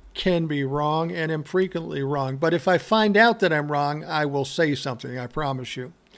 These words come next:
Mike, do you think there was anything other than Ivana buried on the golf course? You know, I get frustrated with those comments.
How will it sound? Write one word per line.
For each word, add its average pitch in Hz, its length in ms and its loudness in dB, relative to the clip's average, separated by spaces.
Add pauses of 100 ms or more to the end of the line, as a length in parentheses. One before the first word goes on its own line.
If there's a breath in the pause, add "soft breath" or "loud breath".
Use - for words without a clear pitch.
(360 loud breath)
Mike, 185 240 6
do 226 80 2
you 240 140 4
think 208 400 2
there 175 180 4
was 160 200 2
anything 185 460 2
other 160 300 0
than 151 300 0
Ivana 143 600 -2
buried 139 440 0 (100)
on 143 240 -4
the 131 100 -4
golf 131 320 -4
course? 139 440 -6 (1500 soft breath)
You 180 100 2
know, 175 100 4
I 170 100 4
get 190 180 2
frustrated 139 680 0
with 131 120 -4
those 127 220 -4
comments. - 800 -6